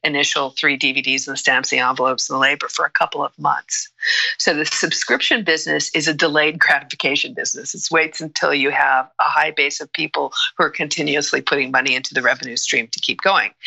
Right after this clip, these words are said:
But at the beginning, you know, you're always spending in the out years, right? So we,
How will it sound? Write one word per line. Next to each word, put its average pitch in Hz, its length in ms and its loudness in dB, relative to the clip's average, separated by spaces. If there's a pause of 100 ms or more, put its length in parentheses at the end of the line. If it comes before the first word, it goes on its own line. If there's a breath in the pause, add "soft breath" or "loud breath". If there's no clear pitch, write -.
(160 loud breath)
But 156 120 0
at 147 100 -4
the 156 80 0
beginning, 165 580 0 (260 loud breath)
you - 100 0
know, 143 100 2
you're 143 280 0
always 160 360 2
spending 147 340 -2
in 139 100 -10
the 139 120 0
out 120 200 0
years, - 320 -6
right? 147 280 -2 (540 soft breath)
So 180 680 0 (320)
we, 220 680 2